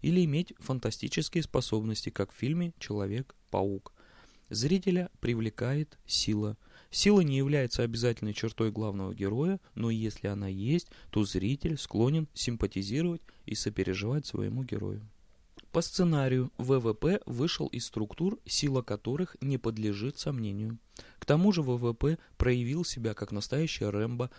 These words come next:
жёстко, если не сказать большего, подавив чеченское сопротивление и вернув в состав России Чеченскую Республику. Идентификация закончена.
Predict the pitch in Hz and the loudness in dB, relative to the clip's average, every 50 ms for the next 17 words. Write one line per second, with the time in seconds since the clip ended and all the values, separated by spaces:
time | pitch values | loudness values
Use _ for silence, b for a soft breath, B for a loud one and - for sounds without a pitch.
0 | B B - 107 107 104 107 117 135 147 - - - 165 160 - _ - 147 151 | B B -8 -6 -4 -2 0 0 2 0 0 -2 -2 -4 -4 -4 _ -4 -2 -2
1 | 156 156 160 151 156 147 - - 151 139 147 151 147 131 127 139 147 139 - - | 0 0 0 -2 -2 -2 -2 -2 -2 2 2 2 0 0 0 -2 -2 -2 -2 -4
2 | 151 147 143 B B B B B - 110 107 98 95 98 113 139 147 - - - | -4 -4 -6 B B B B B -4 0 2 0 0 0 -2 -4 -4 -6 -6 -6
3 | 104 - - - 127 143 - - - 104 - - 98 - 104 101 - 101 104 127 | -6 -4 -2 -2 -2 -2 -2 -4 -4 -4 -4 -4 -6 -6 -8 -8 -6 -4 -2 0
4 | 160 185 185 185 180 170 b b b b - 117 117 120 123 123 131 123 - - | 0 0 0 0 -4 -6 b b b b -2 2 2 2 2 2 0 -4 -4 -2
5 | - 104 101 - - 117 104 107 101 95 98 - - 139 156 165 160 _ - - | -2 -2 -2 -2 -2 -2 -4 -2 -4 -6 -6 -6 -4 -4 -4 -4 -6 _ -16 -10
6 | - 101 98 - - 110 127 135 - - 131 120 123 - - 110 107 - - - | -8 -8 -6 -4 -4 -4 -4 -4 -6 -6 -6 -6 -6 -8 -6 -6 -6 -6 -6 -8
7 | - 104 - 104 - - 113 110 - - b b b b b b b b b b | -6 -6 -8 -8 -8 -10 -12 -12 -14 -18 b b b b b b b b b b
8 | b b b - - 135 127 123 131 131 - 143 - 120 - - 151 160 - - | b b b -6 -6 -4 -2 -2 -2 -2 -2 -2 -4 -4 -2 0 -2 -2 0 0
9 | 170 165 156 - _ - 120 117 123 123 - 107 104 101 - - - 104 101 | 0 0 -2 -4 _ -8 -4 -2 -2 -2 -2 -2 -2 -2 -4 -6 -6 -6 -6